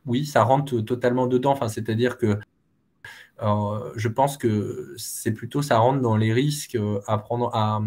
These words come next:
à, à valoriser et à prendre en compte quand je disais qu'on va avoir des activités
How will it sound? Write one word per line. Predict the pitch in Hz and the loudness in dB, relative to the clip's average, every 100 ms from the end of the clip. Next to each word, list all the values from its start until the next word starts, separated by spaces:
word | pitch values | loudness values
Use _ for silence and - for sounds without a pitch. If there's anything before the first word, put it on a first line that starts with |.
| 104 104 107 - - - | -2 -4 -6 -10 -16 -10
à, | 117 - - _ _ _ _ _ _ | -8 -8 -14 _ _ _ _ _ _
à | - 110 | 0 4
valoriser | 120 127 131 135 139 139 127 | 8 8 6 4 0 0 0
et | |
à | 110 | 0
prendre | 110 120 120 | 0 -2 -2
en | |
compte | 120 135 123 | -2 -4 -4
quand | 113 107 | -2 -2
je | |
disais | 110 113 123 | 2 4 4
qu'on | 113 | 2
va | 104 | 0
avoir | 107 120 123 | 4 4 4
des | 110 | 0
activités | 110 107 113 | -2 -4 -6